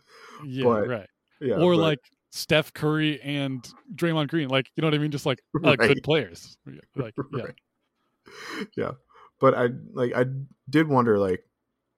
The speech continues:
Speaker 2: like, if he's, if he's going to be, I don't know if he's gonna be the quote unquote point guard, uh, of this team, s-, especially since Killian's in play. I don't, I don't really think that matters.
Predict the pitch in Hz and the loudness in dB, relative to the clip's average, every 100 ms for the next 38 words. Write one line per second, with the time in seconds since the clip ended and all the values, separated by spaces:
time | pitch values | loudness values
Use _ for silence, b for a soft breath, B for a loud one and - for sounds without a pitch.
0 | _ _ 117 117 131 170 151 - 127 147 | _ _ -4 0 0 0 -2 -2 0 0
1 | 135 131 135 131 117 110 101 101 - 120 | 0 2 2 2 2 2 0 -4 -2 0
2 | 127 120 117 110 101 101 98 98 95 98 | 2 2 2 0 0 0 0 -2 0 0
3 | 95 - 82 - 82 78 80 82 _ _ | 0 -4 -6 -6 -6 -4 -4 -6 _ _
4 | _ _ - 95 90 95 - 90 85 107 | _ _ -10 -6 -6 -8 -10 -8 -8 -8
5 | - - - 101 - - 90 95 - 82 | -12 -8 -6 -6 -4 -2 -2 -4 -8 -8
6 | - 85 82 85 - 85 90 - 110 107 | -4 -4 -4 -8 -6 -6 -6 -6 -4 -4
7 | - _ B B 113 117 98 87 92 92 | -8 _ B B 0 0 2 0 0 0
8 | 90 78 69 73 78 85 98 - | -2 -4 -4 -8 -6 -6 -6 -12